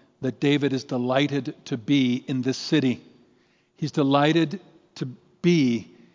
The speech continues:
in this place where God dwells with his people. And that's really the beauty of the destination of the people of God.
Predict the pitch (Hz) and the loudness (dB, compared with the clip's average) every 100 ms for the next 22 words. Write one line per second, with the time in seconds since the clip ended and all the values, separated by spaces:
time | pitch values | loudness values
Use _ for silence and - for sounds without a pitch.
0 | _ _ 151 143 147 139 - - 180 139 | _ _ -2 0 -2 -2 -8 0 2 2
1 | 131 - - - _ _ 143 143 151 151 | 0 -4 -16 -20 _ _ -2 0 2 2
2 | 151 135 151 151 131 127 127 - - 135 | 0 -2 4 4 4 2 -2 -10 -10 -4
3 | 147 - 143 - 160 147 139 135 151 147 | -2 0 -4 -2 -4 -2 -2 -2 -2 0
4 | 180 - 190 170 143 117 160 180 151 135 | -2 0 2 2 0 -4 -2 2 2 0
5 | - - _ - 139 117 139 127 151 - | -4 -18 _ -4 -4 0 -2 2 2 0
6 | 156 139 156 160 143 127 117 - 151 135 | -4 0 0 -2 -4 -4 -6 -6 -6 -4
7 | 139 117 143 143 123 113 | -8 -2 2 2 0 -4